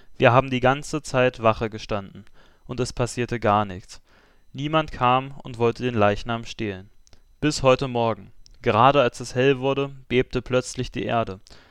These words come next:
und wir stürzten alle zu Boden. Dann gab es einen grellen Blitz, der uns blendete.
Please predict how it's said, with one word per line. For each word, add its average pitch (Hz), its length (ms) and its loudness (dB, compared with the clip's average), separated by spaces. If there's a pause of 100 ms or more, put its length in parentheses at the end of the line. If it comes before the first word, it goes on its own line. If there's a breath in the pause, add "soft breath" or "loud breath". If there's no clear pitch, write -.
(200 soft breath)
und 123 180 -10
wir 127 80 0
stürzten 127 500 -6
alle 127 220 -2
zu 127 220 -8
Boden. 104 340 -8 (1040)
Dann 131 320 6
gab 120 220 4
es 123 120 -6
einen 117 220 -6
grellen 113 400 4
Blitz, 113 420 -6 (480 soft breath)
der 113 100 4
uns 113 180 -6
blendete. 110 600 -4